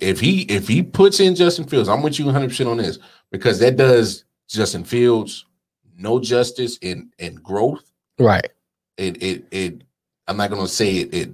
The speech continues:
Speaker 1: it, you know, it's gonna stop his growth,
Speaker 2: Mm-hmm.
Speaker 1: but it does put a pause on things.
Speaker 2: Right.
Speaker 1: Because, you know, that's, now that's something that he has to mentally deal with.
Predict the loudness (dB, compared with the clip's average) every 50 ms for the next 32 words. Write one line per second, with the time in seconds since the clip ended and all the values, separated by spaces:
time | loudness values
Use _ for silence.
0 | -16 _ _ -8 -8 -8 -8 -10 -16 _ _ _ _ _ _ -10 -8 -8 -6 -8
1 | -8 -10 -12 -16 -18 _ -16 -10 -10 -8 -8 -6 -6 -6 -6 -4 -4 -2 0 0
2 | 0 0 -2 -4 -6 -6 -6 -4 -4 -4 -4 -6 -10 _ 0 0 2 2 2 0
3 | -2 2 2 2 4 4 2 2 2 0 0 -2 -2 -2 -2 0 2 4 6 6
4 | 6 4 2 -2 -8 -8 -10 -12 -12 -12 -12 -14 -16 -10 -2 0 0 0 0 -4
5 | -12 -8 -4 -2 -2 -2 -4 -6 -10 -10 -10 -10 -8 -8 -6 -6 -4 -4 -4 -4
6 | -6 -10 _ _ _ _ -8 -6 -4 -2 -2 -2 -4 -4 -4 -6 -4 -6 -4 -4
7 | -4 -6 -4 -4 -6 -8 -10 -12 -10 -8 -6 -6 -4 -4 -4 -6 -6 -8 -8 -8
8 | -8 -6 -4 -6 -6 -6 -8 -10 -8 -8 -10 -10 -12 -14 _ 0 2 2 2 2
9 | 0 -4 -4 -4 -4 -6 -8